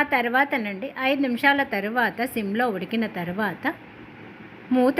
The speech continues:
తీస్తే మనకు ఇలాగ ఆయిల్ అన్నది పైకి తేలుతూ ఉంటుంది. so చూశారు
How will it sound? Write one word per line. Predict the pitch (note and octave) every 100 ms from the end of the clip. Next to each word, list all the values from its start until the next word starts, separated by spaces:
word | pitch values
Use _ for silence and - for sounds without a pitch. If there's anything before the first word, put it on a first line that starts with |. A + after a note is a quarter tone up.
| D4
తీస్తే | B3 A3+ - F4 D#4
మనకు | A3 A3+ - G#4+ - A#3
ఇలాగ | B3+ B3+ A#3+ A#3 G#3+
ఆయిల్ | G#3 B3+ B3
అన్నది | G#3 G3+ G4+ - -
పైకి | G#3+ G3+ A#3+ C4 -
తేలుతూ | F#3+ F3+ F#3 G#3+ E3+
ఉంటుంది. | E3 F3 E3+ F#3+ - - - - -
so | A#4+ - - - - - -
చూశారు | F#4 G4 F#4+